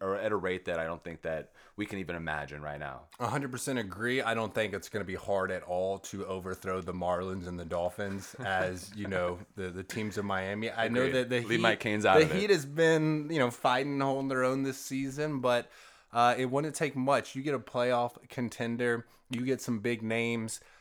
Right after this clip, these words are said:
Speaker 2: Uh, you get that hype going in South Florida. We'll get behind it. Uh,
Speaker 1: Well, I think that's the beauty, is not just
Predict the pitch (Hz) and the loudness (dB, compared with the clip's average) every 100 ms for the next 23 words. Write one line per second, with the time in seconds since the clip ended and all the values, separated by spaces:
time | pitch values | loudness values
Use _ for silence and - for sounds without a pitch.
0 | _ 101 98 98 127 135 120 110 104 117 | _ 2 2 2 0 0 0 -2 -2 -2
1 | 113 - 92 110 107 110 107 104 110 98 | -2 -6 -4 -2 0 0 -2 -4 -4 -4
2 | 92 87 - 98 - 107 101 92 95 98 | -4 -6 -2 -2 0 0 0 -2 -4 -6
3 | 98 95 92 90 90 - 98 95 90 92 | -8 -8 -6 -4 -4 -4 -4 -4 -4 -6
4 | 87 - - _ - 85 85 - _ _ | -6 -14 -20 _ -4 -2 -2 -6 _ _
5 | _ _ _ _ - 131 117 160 160 147 | _ _ _ _ 0 4 4 2 0 0
6 | 104 90 143 143 101 92 123 127 110 | -2 -2 0 0 -2 0 -2 -2 -6